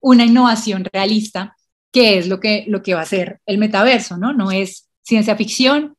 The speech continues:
no es surrealismo, es realidad virtual. Un tercer llamado es crear una zona de juegos digital. Podemos pasar del marketing digital, de, perdón, del marketing de experiencias y del marketing de contenido de nuestras marcas a crear experiencias de retail y de servicios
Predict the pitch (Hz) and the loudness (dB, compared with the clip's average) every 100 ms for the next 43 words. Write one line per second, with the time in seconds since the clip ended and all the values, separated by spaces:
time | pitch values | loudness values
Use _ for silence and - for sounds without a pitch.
0 | - 208 196 190 214 214 185 208 214 262 | -6 -4 -4 -4 -4 -2 -2 0 0 0
1 | 208 180 - 220 247 190 180 240 - _ | -2 -10 -4 -2 0 -2 -4 -6 -10 _
2 | _ _ _ - 190 - 170 - _ _ | _ _ _ -10 -10 -8 -14 -14 _ _
3 | _ _ _ - - - - _ _ _ | _ _ _ -20 -18 -20 -20 _ _ _
4 | _ - 311 320 311 302 269 311 302 240 | _ -2 0 4 4 4 2 4 6 6
5 | 247 240 226 214 208 220 233 233 220 233 | 4 2 0 0 2 2 2 0 0 -2
6 | 214 190 185 220 226 226 311 320 247 208 | -4 -8 -10 -6 -2 2 4 4 0 -2
7 | 190 190 - - 226 214 254 226 214 233 | -2 -6 -6 0 0 0 2 4 2 -2
8 | _ _ _ 185 233 240 240 - 196 202 | _ _ _ -4 2 2 2 -2 -4 -2
9 | 240 269 269 302 311 330 311 262 320 277 | 0 0 -4 -8 -10 -8 -6 -6 -4 2
10 | 247 240 233 233 240 214 214 190 202 240 | 2 2 0 -2 0 0 0 0 0 0
11 | 247 302 262 311 277 277 269 262 277 240 | -2 -8 -8 -6 -6 -6 -6 -2 -2 -2
12 | 220 190 208 175 180 214 233 254 269 254 | -4 -8 -10 -8 -2 0 0 -2 -4 -8
13 | 285 285 269 294 302 262 240 226 175 - | -6 -4 -4 -2 0 0 0 -2 -4 -8
14 | 202 247 254 214 233 - - 247 262 240 | -2 2 2 0 -4 -2 2 2 2 -4
15 | 202 214 - 240 233 196 190 185 214 214 | -4 -6 -8 -6 -4 -4 -6 -8 -4 -4
16 | - 214 202 214 233 226 226 220 226 220 | 0 0 0 -2 -2 0 -2 -2 -2 -2
17 | 214 | -8